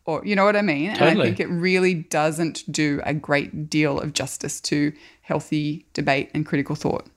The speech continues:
Speaker 2: Agreed. Uh, totally agree with all that. When you did use it as a channel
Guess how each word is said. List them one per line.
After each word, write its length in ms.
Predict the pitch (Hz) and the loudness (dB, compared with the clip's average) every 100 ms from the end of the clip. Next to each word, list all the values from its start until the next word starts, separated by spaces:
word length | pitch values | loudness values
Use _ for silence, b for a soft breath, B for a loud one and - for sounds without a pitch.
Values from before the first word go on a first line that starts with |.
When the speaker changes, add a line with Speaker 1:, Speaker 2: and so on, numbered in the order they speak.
| - | -8
Speaker 2:
Agreed. 460 | 101 98 95 90 - _ | -2 0 0 -2 -10 _
Uh, 140 | 117 - | -6 -6
totally 320 | - 113 92 92 | -2 0 0 0
agree 220 | 90 85 | -2 -2
with 120 | 87 | -2
all 140 | 87 85 | -2 -2
that. 220 | 90 - B B B B B B - | -4 -8 B B B B B B -2
When 200 | 156 277 | 0 2
you 120 | 311 | 0
did 260 | - 117 120 | 0 -2 0
use 220 | 117 110 | 0 0
it 80 | 98 | -2
as 180 | 95 | -4
a 60 | 95 | -6
channel 500 | - 95 90 87 | -6 -4 -4 -6